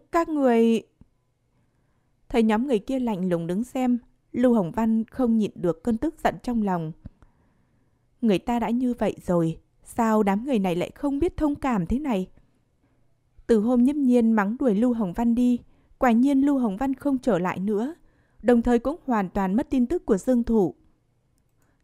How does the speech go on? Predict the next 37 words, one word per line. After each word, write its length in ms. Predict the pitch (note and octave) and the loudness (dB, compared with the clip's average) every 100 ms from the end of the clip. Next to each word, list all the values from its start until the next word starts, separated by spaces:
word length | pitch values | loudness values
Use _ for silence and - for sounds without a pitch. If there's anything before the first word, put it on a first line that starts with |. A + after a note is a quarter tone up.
| _ | _
Có 140 | A3 | -2
điều 220 | A3 A#3+ G#3 | 0 0 0
lúc 200 | C4+ - | -2 -2
đến 180 | A3+ | -4
phòng 180 | A#3+ B3+ | -4 -6
ăn 200 | A3+ A#3+ | -2 0
ăn 160 | B3+ A#3+ | 0 0
cơm, 300 | B3+ B3+ A#3 - _ _ _ - - | 2 2 2 -2 _ _ _ -14 -2
cô 100 | D4 | 2
vô 180 | D4 | 2
tình 240 | C#4+ B3 G#3 | 2 0 0
nghe 120 | C4+ | -2
thấy 180 | B3+ A#3 | -2 0
lớp 200 | C4+ D#4+ | -2 -4
phó 180 | A#3+ A#3 | -4 -4
Vương 200 | C4+ B3+ | -2 -2
nói, 360 | A#3 G#3+ G#3+ E4 - _ _ | 0 -2 -4 -6 -16 _ _
sau 240 | _ D4 C#4 | _ 0 2
đó 340 | A#3+ G#3+ B3+ D#4+ | 2 0 -2 -2
Dương 160 | D4+ C#4 | -2 0
Thụ 160 | A#3 | -2
vừa 160 | F3+ F#3+ | 0 -2
tỉnh 280 | G#3+ F#3+ F#3 | 0 -4 -2
lại 200 | F3+ - _ _ | -2 -4 _ _
đã 180 | G3+ A3 | -6 -4
rút 140 | D#4 - | -4 -2
ống 180 | G#3+ A#3+ | -2 -4
truyền 220 | - A3+ | -2 -2
ra 220 | F3+ A#3 A3+ | -2 -4 -4
tiếp 240 | - E4 - | -4 -4 2
tục 180 | G3 - | 0 2
quỳ, 280 | G3 F3+ E3+ _ _ _ _ | -2 -2 -6 _ _ _ _
ai 220 | A#3 B3 | -2 -2
khuyên 340 | - A#3+ A3+ | 0 0 0
cũng 200 | A3 A#3 | 0 -4
không 240 | C#4 C4 A#3 | -2 -2 0
nghe. 220 | A#3 A#3 | 0 -2